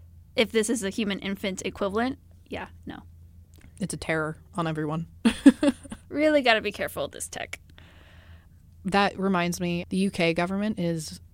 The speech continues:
Speaker 2: also really into this too. I was reading about the House of Lords Select Committee. They set out a series of principles that they believe A I development should follow.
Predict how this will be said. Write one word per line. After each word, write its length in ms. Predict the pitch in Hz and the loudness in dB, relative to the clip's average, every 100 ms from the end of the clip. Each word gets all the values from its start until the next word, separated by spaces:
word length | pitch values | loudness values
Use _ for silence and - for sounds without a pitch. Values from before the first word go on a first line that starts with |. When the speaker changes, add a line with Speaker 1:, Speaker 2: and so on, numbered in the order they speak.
| - | -6
Speaker 2:
also 480 | 170 151 - 165 160 160 - | -2 0 0 0 0 -4 -6
really 420 | 165 160 160 160 | -2 -2 -2 -4
into 220 | 160 160 | -4 -4
this 240 | 151 143 - | -6 -6 -6
too. 380 | - 175 190 - - - - - | -4 -2 -2 -6 -16 -20 -16 -2
I 80 | 165 | 0
was 160 | 160 | 2
reading 240 | 160 165 160 | 0 0 0
about 300 | 151 151 - | 0 0 -2
the 80 | |
House 240 | 151 156 - | -2 0 0
of 100 | 160 | -2
Lords 360 | 156 156 156 | -2 -2 -2
Select 440 | - 160 147 - - | -4 -2 -4 -8 -16
Committee. 500 | - 180 185 214 214 - - - | -4 -2 0 -2 -4 -12 -20 -14
They 360 | - 165 156 165 - | 0 2 2 -2 -4
set 220 | - 165 | 0 2
out 340 | 160 160 - 180 | 2 2 -2 -4
a 420 | 160 151 156 - - - - - - - | -4 -2 -6 -10 -18 -20 -20 -20 -20 -6
series 320 | - 170 165 | -2 2 2
of 100 | 160 | 0
principles 540 | - 156 151 175 165 160 | -2 -2 -2 -2 -2 -2
that 140 | 160 | -4
they 100 | 165 | -2
believe 360 | 160 160 160 160 | -2 -2 -2 -4
A 160 | 170 156 | -4 -2
I 120 | 151 | -2
development 560 | 156 156 151 160 165 - | -4 -4 -4 -4 -6 -6
should 200 | 160 - | -8 -6
follow. 480 | 147 165 175 185 | -4 0 0 -4